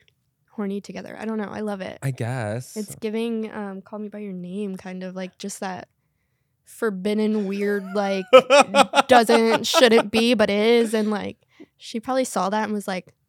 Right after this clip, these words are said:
Speaker 2: Well, he is really beautiful. Like, his
Speaker 1: Mm-hmm.
Speaker 2: face is, like,
Speaker 1: The
Speaker 2: so
Speaker 1: Victorian
Speaker 2: And she's, like,
Speaker 1: slay.
Speaker 2: I feel like K-, Kylie, I would see,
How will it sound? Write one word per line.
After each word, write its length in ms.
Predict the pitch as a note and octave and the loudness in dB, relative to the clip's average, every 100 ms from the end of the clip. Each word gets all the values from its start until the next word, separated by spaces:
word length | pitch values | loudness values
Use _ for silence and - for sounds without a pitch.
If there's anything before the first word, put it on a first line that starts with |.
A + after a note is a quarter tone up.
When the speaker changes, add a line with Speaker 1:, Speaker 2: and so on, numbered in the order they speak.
| _ _ _ _ _ _ _ _ | _ _ _ _ _ _ _ _
Speaker 2:
Well, 100 | D3+ | -8
he 240 | D3+ A2 B2 | -6 -4 -4
is 200 | C3+ A#2+ | -4 -4
really 200 | A2+ A2+ | -6 -6
beautiful. 580 | G#2 G2+ - - C3 C#3 | -8 -10 -12 -14 -14 -16
Like, 120 | - | -18
his 160 | C3 B2 | -18 -10
Speaker 1:
Mm-hmm. 100 | G3+ | -10
Speaker 2:
face 160 | G#3 | -10
is, 100 | A#2 | -14
like, 100 | A#2 A3+ | -16 -10
Speaker 1:
The 60 | |
Speaker 2:
so 100 | A#3 | -10
Speaker 1:
Victorian 840 | - - A#3+ B3 B3 B3 A#3+ A#3+ - - | -10 -12 -10 -8 -8 -6 -6 -8 -10 -12
Speaker 2:
And 140 | B2+ | -12
she's, 260 | - C#3+ D3 | -10 -12 -10
like, 140 | E3 D#3 | -12 -12
Speaker 1:
slay. 680 | - A3 A3 A#3+ G3 F3+ F3+ _ | -16 -14 -14 -12 -12 -14 -18 _
Speaker 2:
I 80 | E3+ | -6
feel 140 | E3+ | -4
like 180 | C4 C4 _ _ - | -4 -4 _ _ -18
K-, 200 | - D3 | -12 -12
Kylie, 460 | - C3 C3 D3 - | -6 -4 -2 -4 -2
I 100 | D#3+ | 0
would 180 | G#3 C4 | 0 -4
see, 120 | - | -8